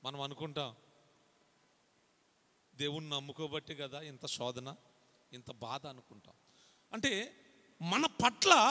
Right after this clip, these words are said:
ఒక ప్రణాళిక ఉంటది దేవునికి. అవునండి,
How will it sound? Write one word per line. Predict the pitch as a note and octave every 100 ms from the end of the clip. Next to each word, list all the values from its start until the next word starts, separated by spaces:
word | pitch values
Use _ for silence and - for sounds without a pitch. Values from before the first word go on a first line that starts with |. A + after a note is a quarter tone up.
| D#4+ - - -
ఒక | C#4+ -
ప్రణాళిక | - - C4 E4+ G#4 A4+ G4
ఉంటది | E4 C#4 C#4 A3
దేవునికి. | G3 G3+ F#3+ C3+ - - - - - - - _ _ _ _ _ _ _ _ _ _ _ _ D#3+
అవునండి, | B3+ C4+ C3+ D3+